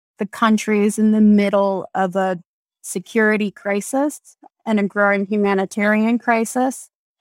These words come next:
And that, quite understandably, will necessarily be a top priority and a top focus, I think,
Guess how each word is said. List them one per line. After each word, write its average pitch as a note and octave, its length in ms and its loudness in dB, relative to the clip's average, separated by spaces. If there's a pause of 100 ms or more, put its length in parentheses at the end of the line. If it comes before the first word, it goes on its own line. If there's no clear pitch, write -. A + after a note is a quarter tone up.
(220)
And G#3+ 300 -2 (120)
that, G#3 600 -2 (240)
quite A#3 360 0
understandably, G3+ 1000 -4
will F#3+ 140 -4
necessarily G3 880 0
be F#3 200 -6
a F3+ 60 -6
top - 380 -6
priority F#3 600 -4
and F#3+ 120 -6
a F3 60 -8
top - 380 -4
focus, - 680 -4
I G#3+ 80 -2
think, G#3 500 -6